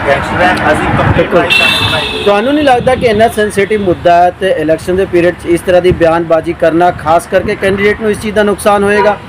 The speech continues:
Speaker 2: ਫਿਰ ਵੀ ਉਹ ਇਸ ਤਰ੍ਹਾਂ ਦੀ ਬਿਆਨਬਾਜ਼ੀ ਕਰ ਰਹੇ ਨੇ?
Speaker 1: ਦੇਖੋ ਸਰ, ਇਹ ਐਕਚੁਅਲ 'ਚ ਜਾਣ ਬੁੱਝ ਕੇ ਸਟੰਟ ਖੇਲਦੇ ਆ। ਇਹ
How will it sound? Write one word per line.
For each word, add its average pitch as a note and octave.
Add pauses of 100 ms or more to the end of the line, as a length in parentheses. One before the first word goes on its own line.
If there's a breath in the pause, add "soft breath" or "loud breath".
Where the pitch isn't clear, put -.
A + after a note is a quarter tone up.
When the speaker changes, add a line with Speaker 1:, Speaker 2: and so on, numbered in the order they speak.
(180)
Speaker 2:
ਫਿਰ F#3+
ਵੀ G#3+
ਉਹ A3
ਇਸ G3+
ਤਰ੍ਹਾਂ G#3+
ਦੀ G3+
ਬਿਆਨਬਾਜ਼ੀ G3+
ਕਰ G3
ਰਹੇ G3
ਨੇ? F#3+ (160)
Speaker 1:
ਦੇਖੋ G3
ਸਰ, A#3
ਇਹ A3+
ਐਕਚੁਅਲ A3
'ਚ A3
ਜਾਣ G3+
ਬੁੱਝ G#3+
ਕੇ A3
ਸਟੰਟ G3
ਖੇਲਦੇ D3
ਆ। A#2 (680)
ਇਹ A3